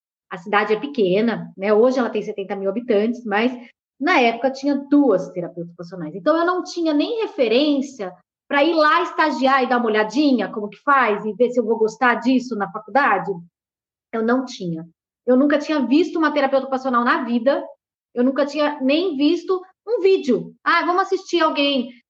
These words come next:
Vamos lá no Instagram dar uma olhada como que faz." Eu não tinha isso na época. E aí eu fui,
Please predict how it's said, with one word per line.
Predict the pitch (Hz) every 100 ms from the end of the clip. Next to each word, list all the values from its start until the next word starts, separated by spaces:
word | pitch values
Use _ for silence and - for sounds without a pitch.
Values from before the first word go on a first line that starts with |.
| -
Vamos | 294 392
lá | 381 339
no |
Instagram | 311 311 277 254 269
dar | 262
uma | 254
olhada | 254 254 240 240
como | 262 240
que | -
faz." | 240 202 196
Eu | 254
não | 349 -
tinha | 523 523 349
isso | 269 262
na | 240 220
época. | 175 - 175 _ _ _ _ _
E | 233
aí | 262 254 285 381 359 - - -
eu | 240 247
fui, | - 285 269 359 381